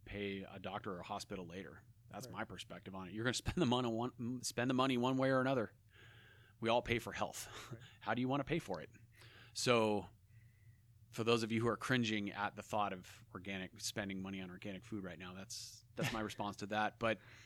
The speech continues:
Speaker 1: um, and there's a lot of debate about the nutrition value of organic food and all that nonsense. And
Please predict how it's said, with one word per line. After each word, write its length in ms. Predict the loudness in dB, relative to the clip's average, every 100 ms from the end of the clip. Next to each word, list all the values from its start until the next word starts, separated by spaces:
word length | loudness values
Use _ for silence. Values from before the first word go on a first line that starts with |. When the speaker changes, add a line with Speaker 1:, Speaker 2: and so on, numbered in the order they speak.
| -20 -20 -20 -20 -20 -2
Speaker 1:
um, 440 | 4 6 4 2 -2 -10 -20 -20 -20 -20 -20 -20 -20 -20 -20 -20 -20 _ -20 -20 -20 -20 -20 -20 -20 -20 -20 -20 -20 -20 -20 -20 -20 -20 -20 -20 -20 -8 0
and 120 | 2
there's 120 | 4
a 20 |
lot 100 | 4
of 60 | 4
debate 280 | 4 4 6
about 280 | 6 4 2 -6
the 140 | -6 -4
nutrition 520 | -4 -2 0 2 6
value 300 | 8 8 6
of 80 | 2
organic 340 | 0 -2 -2
food 340 | 0 2 2
and 160 | 2 0
all 200 | -2 0
that 260 | -2 -4 -6 -10
nonsense. 560 | -10 -8 -8 -8 -8
And 180 | -8 -10